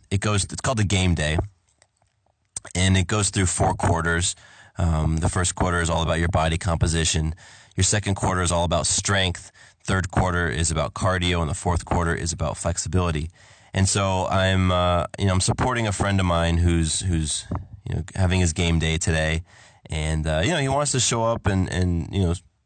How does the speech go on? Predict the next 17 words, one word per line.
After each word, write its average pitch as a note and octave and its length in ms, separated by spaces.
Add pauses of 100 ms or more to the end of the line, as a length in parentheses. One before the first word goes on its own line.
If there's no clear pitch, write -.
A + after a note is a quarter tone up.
(140)
get G2 140
a G2 40
great F#2+ 260
score F#2 380
and E2 200 (320)
really D3+ 280
just, B2 320 (300)
just G#2+ 280 (200)
be A2 160
peaceful G2+ 600
and E2 200
calm F2 320
and D2+ 120
powerful F2 600
throughout D#2+ 460
the E2 100
thing, D#2 380